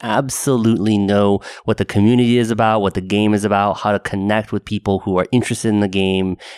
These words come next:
and you're very good at talking about the game, not just from, like, a match perspective, but, like,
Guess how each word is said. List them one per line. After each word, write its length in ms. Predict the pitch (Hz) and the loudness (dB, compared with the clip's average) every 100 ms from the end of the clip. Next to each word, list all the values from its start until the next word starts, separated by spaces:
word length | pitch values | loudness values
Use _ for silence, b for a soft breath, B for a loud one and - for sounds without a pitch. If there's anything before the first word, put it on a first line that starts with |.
| 107 | -4
and 100 | 95 | 0
you're 220 | 95 - | 0 -2
very 280 | 101 127 131 | -4 0 0
good 140 | 113 110 | 0 -2
at 100 | - | -4
talking 480 | - 104 113 120 | -4 -2 -2 0
about 200 | 113 110 | 0 0
the 60 | 98 | 0
game, 200 | 107 120 | 0 2
not 140 | 208 | 0
just 120 | - - | -2 -4
from, 140 | 113 | 0
like, 260 | 101 98 - B B | 0 -2 -6 B B
a 80 | 104 | -10
match 480 | 92 90 98 113 - | -6 -4 -2 -4 -6
perspective, 680 | 101 - 62 76 82 85 - | -10 -8 -6 -6 -4 -4 -4
but, 100 | - | -2
like, 320 | 120 120 - | 0 0 -4